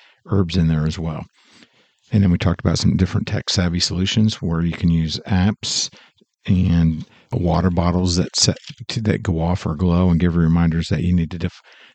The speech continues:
that you need to drink. And then finally, we talked about overcoming some of the problems with people with Parkinson's have with not getting enough water. And we talked about the lack of the thirst mechanism and, and the need to drink. We talked about difficulty swallowing,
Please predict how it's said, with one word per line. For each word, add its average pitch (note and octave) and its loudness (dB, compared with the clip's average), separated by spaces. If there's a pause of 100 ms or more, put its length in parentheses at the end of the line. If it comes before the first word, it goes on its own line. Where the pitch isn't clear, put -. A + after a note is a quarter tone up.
that G2 0
you F2+ 0
need E2+ 2
to F2+ 0
drink. F#2 -2 (720)
And G2+ 2
then F#2+ 2
finally, A#2 2
we G2+ 2
talked F#2+ -2
about E2+ -2 (320)
overcoming F2+ 2
some F2 2
of E2+ 4
the E2 0
problems D#2+ 0
with E2 -4 (920)
people G2 -4
with E2 -8
Parkinson's F2+ -6
have E2+ -6
with D#2+ -10
not E2 -2
getting E2 -4
enough E2 -6
water. D#2+ -4
And D#2 2
we E2+ 2
talked F2 2
about E2+ 2 (960)
the E2 0 (140)
lack F2+ 2
of - -4
the E2+ -4
thirst F#2 -2
mechanism F2 0
and, E2+ 2 (100)
and F#2+ 2
the F#2 4
need F#2 2
to E2+ -2
drink. F2+ 0
We G#2 -4
talked F2 -4
about E2+ -8
difficulty F#2 -6
swallowing, F2 -2